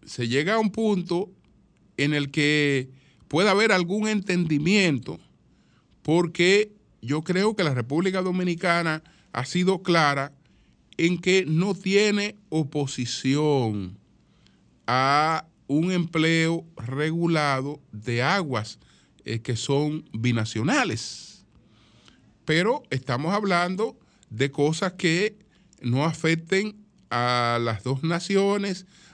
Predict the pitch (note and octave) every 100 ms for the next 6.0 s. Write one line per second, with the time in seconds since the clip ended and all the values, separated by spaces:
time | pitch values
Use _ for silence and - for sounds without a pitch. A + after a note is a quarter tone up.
0 | - A#2+ B2+ B2 B2 A#2+ A#2 A2 G#2 G#2
1 | - _ - - C#3 C#3+ D#3+ D#3+ D#3+ D#3
2 | D#3+ _ - - D3 C3+ D#3+ E3+ E3+ E3
3 | E3 D#3 D#3+ D#3+ D#3+ E3 G#3+ G#3 G3 F#3+
4 | - C3 C3+ C3+ C3+ C#3 D#3 F3+ F3+ F3
5 | F#3 F3+ - B2+ A#2+ A#2 A2+ A2 G#2+